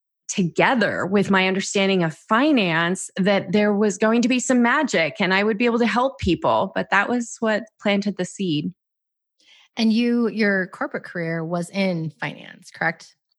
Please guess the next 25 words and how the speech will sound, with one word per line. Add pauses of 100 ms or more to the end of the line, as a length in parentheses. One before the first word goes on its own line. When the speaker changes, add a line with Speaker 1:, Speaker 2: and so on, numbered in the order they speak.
(400)
Speaker 1:
Yeah, (440)
pretty
much
from
the
time
I
got
my
M
B
A
in
the
early
nineties,
I
was
always
in
some
kind
of
financial
role.